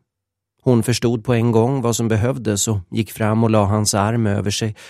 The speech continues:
och så hjälptes de åt att lyfta. Hans högra sida var ganska stark ändå.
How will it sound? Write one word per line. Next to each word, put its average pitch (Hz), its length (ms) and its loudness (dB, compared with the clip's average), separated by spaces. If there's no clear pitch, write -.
och - 200 -2
så 131 100 0
hjälptes 117 460 0
de 135 140 0
åt 90 240 -2
att 98 140 -2
lyfta. 95 520 -6
Hans 110 260 2
högra 104 380 0
sida 107 380 0
var 110 120 2
ganska 113 400 -2
stark 113 480 -4
ändå. 131 360 -2